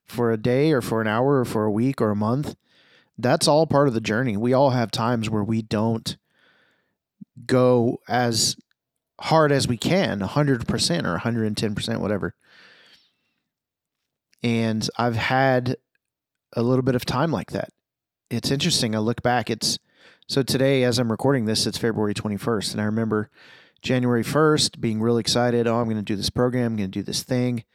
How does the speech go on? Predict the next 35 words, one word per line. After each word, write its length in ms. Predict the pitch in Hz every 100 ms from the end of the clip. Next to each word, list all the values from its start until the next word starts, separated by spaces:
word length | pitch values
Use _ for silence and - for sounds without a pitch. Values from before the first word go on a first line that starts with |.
| _ _ _ _ _ _
And 180 | 104 101
then 440 | 104 101 98 98 - _ _ _ _ _
we 160 | 113 110
got 200 | 95 -
sick, 460 | - 139 135 -
covid 380 | - 127 123 127
hit, 420 | 120 123 123 123 _ _ _ _ _ _ -
and 220 | 113 107
then 580 | 107 107 104 101 104 107 -
I 100 | 107
kinda 280 | 139 135
got 180 | 127 123
better. 320 | - 120 123
Then 100 | 117
I 40 | 110
went 180 | 104 -
snowboarding, 800 | - 127 131 123 123 123 120
and 100 | 117
then 80 | 107
I 80 | 110
got 220 | 110 98
back 320 | 117 117 113
and 180 | 113 101 - _ _ - _ -
started 360 | - 120 110
recovering, 680 | 104 - 156 143 143 139 131
but 120 | 110
then 140 | 113 104
realized, 460 | 107 104 101 101
"Hey, 100 | 131
I've 100 | 107
got 140 | 127 107
some 160 | 104
injury." 600 | 113 135 123 131 131 127
And 240 | 104 107 107
actually, 500 | - 139 151 123 107